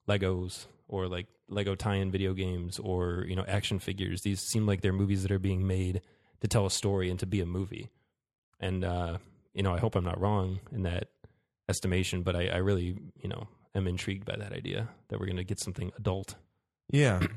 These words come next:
Speaker 2: <clears throat> I mean, I, we, you can go back to our Man of Steel review to hear about how I didn't want Superman to be dark, so I'm not gonna tread on that much.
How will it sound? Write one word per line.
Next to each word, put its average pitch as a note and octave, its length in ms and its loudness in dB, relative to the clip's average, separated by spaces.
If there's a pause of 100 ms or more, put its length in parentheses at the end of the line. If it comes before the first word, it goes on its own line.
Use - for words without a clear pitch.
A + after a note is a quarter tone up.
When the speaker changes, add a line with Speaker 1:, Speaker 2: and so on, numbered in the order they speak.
(160)
Speaker 2:
<clears throat> - 320 -12
I B2 60 0
mean, B2 220 6
I, A#2 180 4 (160)
we, G#2+ 200 -2 (100)
you G2+ 120 -4
can G2 180 -6
go F#2+ 120 2
back F2 260 0
to - 140 -6
our F2 120 0
Man E2 240 0
of D#2 100 -4
Steel E2+ 320 0
review D#2+ 480 0
to D#2+ 140 -4
hear D#2+ 440 -4
about D#2 260 -2
how E2 120 0
I D#2 100 0
didn't D2+ 280 -4
want D#2 260 0 (300)
Superman D#2 500 -2
to D2+ 60 -2
be D2+ 180 -4
dark, D2 320 -2 (100)
so - 220 -6
I'm D2+ 140 -2
not D2 180 -4
gonna D2 260 -4 (260)
tread D2+ 200 -4
on D2+ 140 -2
that - 220 -4
much. - 260 -4